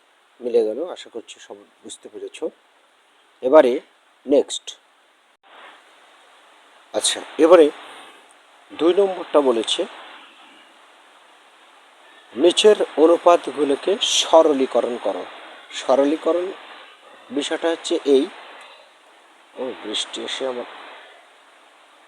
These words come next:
বই পুস্তক ভিজে যাচ্ছে। আচ্ছা, নিচের অনুপাতগুলোকে সরলীকরণ করতে হবে। তো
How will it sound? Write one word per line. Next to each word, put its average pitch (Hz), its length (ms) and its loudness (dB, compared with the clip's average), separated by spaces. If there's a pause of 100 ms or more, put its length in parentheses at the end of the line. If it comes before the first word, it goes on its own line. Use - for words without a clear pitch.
(180)
বই 113 220 -6
পুস্তক 123 280 -6 (100)
ভিজে 107 320 -6
যাচ্ছে। - 360 -4 (760)
আচ্ছা, 110 240 -2 (1300)
নিচের 165 320 4 (200)
অনুপাতগুলোকে 180 800 4 (480)
সরলীকরণ 139 680 4
করতে 104 320 -8
হবে। 107 220 0 (2250)
তো 160 80 10